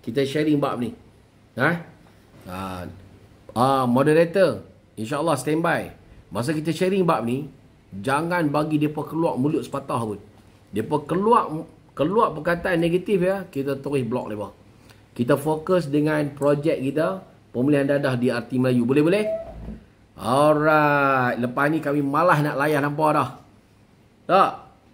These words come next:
Kami malas nak layan hampa dah. <laughs> Boleh tuan? Ha, kita sharing bab drug. Kan?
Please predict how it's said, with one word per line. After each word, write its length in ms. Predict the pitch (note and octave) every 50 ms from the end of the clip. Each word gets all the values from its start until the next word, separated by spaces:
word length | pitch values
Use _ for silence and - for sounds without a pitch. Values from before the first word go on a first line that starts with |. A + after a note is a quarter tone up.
| _ _ _ _ _ _ _ _ _ - - -
Kami 240 | - A2+ B2+ D3 D3+
malas 460 | D3 D3 D3+ D#3+ F#3 G3+ G3 F3+ F3 E3+
nak 120 | E3+ D3 E3+
layan 320 | F3 F#3 F#3 F3+ F3 F3+
hampa 160 | F3 F3 F#3+ F#3+ F#3+
dah. 140 | F#3 D#3+ - - - - - - _ _ _ _ _ _ _ _ _ _ _ _ _ - - -
<laughs> 2000 | - E3+ - - - - - - A#3 - - - - - - - - - - - - - - - - - - C3+ - - - - B2 - - - - - - - -
Boleh 280 | A#2+ C#3 C#3+ C#3+ C#3+
tuan? 320 | D3 D3 C#3 B2 G2+ - - - - - - - -
Ha, 240 | G#2 A2+ A#2 A2+ G#2+
kita 240 | A2+ B2+ C#3 D3+ C3
sharing 320 | C3 E3 E3 E3 D#3 D3
bab 160 | D3+ B2 C3
drug. 200 | C#3 D#3 B2+ - - - - - - _ _ _ - - _
Kan? 320 | - C3+ C#3 B2 G2+ F2